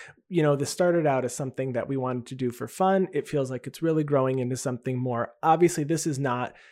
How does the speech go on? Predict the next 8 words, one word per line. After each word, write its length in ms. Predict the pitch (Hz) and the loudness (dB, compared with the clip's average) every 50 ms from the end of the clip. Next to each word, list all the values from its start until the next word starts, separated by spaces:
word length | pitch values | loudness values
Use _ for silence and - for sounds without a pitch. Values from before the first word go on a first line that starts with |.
| _ _ - | _ _ -6
my, 340 | 143 131 120 123 123 - - 139 | -4 -2 0 0 0 -2 -2 -4
my 300 | 143 139 131 127 131 127 | -4 -2 -2 0 0 -2
or 200 | - 131 131 127 | -2 -2 -6 -4
Coyle's 400 | - - 143 131 123 123 120 - | -2 -2 0 2 0 0 -2 -6
full-time 600 | - - - - 131 - - - 151 139 131 131 | -12 -10 -4 0 0 0 0 -2 -4 -2 -2 -2
job, 400 | 127 127 113 117 123 123 123 - - - - _ _ _ - | -2 -2 -2 -2 -4 -6 -8 -10 -14 -20 -20 _ _ _ -6
um, 280 | 127 120 113 113 - | -4 -4 -4 -4 -6
<clears throat> 40 | _ | _